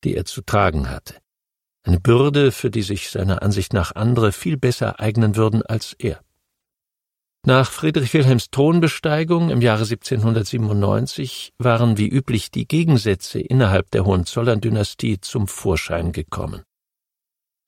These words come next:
Der Vater hatte jede sich bietende Gelegenheit zum Gebietsgewinn zu nutzen versucht. Der Sohn war ein Mann des Friedens und scheute das Trachten nach Ruhm und Ehre.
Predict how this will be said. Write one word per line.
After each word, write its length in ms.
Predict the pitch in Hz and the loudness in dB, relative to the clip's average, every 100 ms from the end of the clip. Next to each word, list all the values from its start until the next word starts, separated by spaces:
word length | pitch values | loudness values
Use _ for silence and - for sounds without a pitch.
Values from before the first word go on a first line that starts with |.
| 123 | -2
Der 80 | |
Vater 460 | - 156 190 - 95 | 0 2 2 2 2
hatte 220 | 95 104 | 0 0
jede 280 | 104 156 156 | 0 2 0
sich 220 | 107 - | -2 -4
bietende 340 | 139 - 107 95 | -6 -2 -2 0
Gelegenheit 540 | 101 123 120 110 107 | 0 2 2 2 0
zum 220 | - 110 | 0 0
Gebietsgewinn 880 | 107 - 139 - - 117 95 98 92 | 0 0 -2 -4 -8 -4 2 2 2
zu 180 | - - | 0 -2
nutzen 480 | 98 117 - 98 85 | 2 2 -2 -6 -6
versucht. 640 | 90 - - - - - - _ _ _ _ _ _ - | -6 -8 -10 -12 -14 -20 -20 _ _ _ _ _ _ 0
Der 100 | 98 | 0
Sohn 520 | 107 104 123 165 - | 2 2 2 0 -4
war 200 | - 123 | -2 0
ein 140 | 110 117 | 2 2
Mann 200 | 120 117 | 2 2
des 140 | 123 | -2
Friedens 720 | - - 131 95 80 - - _ _ _ _ - | -6 -2 -2 0 -4 -8 -16 _ _ _ _ -4
und 320 | - 95 - | 0 0 -2
scheute 400 | - 131 123 104 | 0 2 2 0
das 260 | 95 - - | -4 -6 -4
Trachten 460 | 101 92 - 98 | -4 -2 -4 -2
nach 240 | 85 73 - | -2 -2 0
Ruhm 380 | 98 87 69 - | 4 4 2 -2
und 180 | 101 87 | -4 -2
Ehre. 380 | 95 80 78 | -2 -4 -6